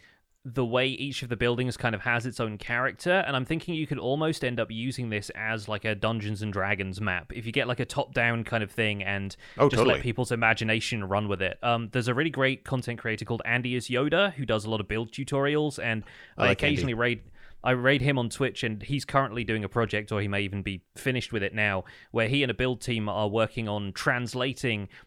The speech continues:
Speaker 1: a top-down D and D map into Minecraft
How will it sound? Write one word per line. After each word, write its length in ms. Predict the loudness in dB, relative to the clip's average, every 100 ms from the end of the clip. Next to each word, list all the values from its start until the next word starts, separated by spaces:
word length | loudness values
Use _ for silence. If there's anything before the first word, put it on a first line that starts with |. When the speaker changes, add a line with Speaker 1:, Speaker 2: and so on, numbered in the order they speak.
| -4
Speaker 1:
a 140 | -2 -2
top-down 760 | 0 -2 2 4 4 2 -2 -2
D 160 | -2 0
and 120 | 0
D 200 | 0 0
map 380 | 0 -2 -4 -8 -12 -20 -4
into 640 | -2 -2 0 0 0 -2 -2
Minecraft 680 | 2 2 2 2 2 -2